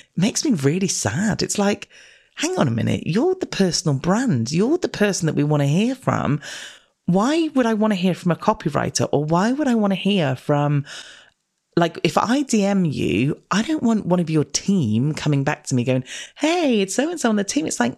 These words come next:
no. And I always bring Jasmine Star up at this point, because Jasmine Star account is massive on Instagram, way bigger than some of the people I can think of who outsource their social media engagement, like, a gazillion times bigger. And yet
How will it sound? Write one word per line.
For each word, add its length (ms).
no. 580
And 240
I 120
always 220
bring 140
Jasmine 280
Star 280
up 100
at 80
this 140
point, 240
because 180
Jasmine 320
Star 480
account 420
is 140
massive 920
on 100
Instagram, 640
way 420
bigger 240
than 340
some 160
of 60
the 60
people 200
I 120
can 180
think 180
of 120
who 40
outsource 480
their 380
social 320
media 500
engagement, 640
like, 300
a 40
gazillion 560
times 240
bigger. 360
And 260
yet 680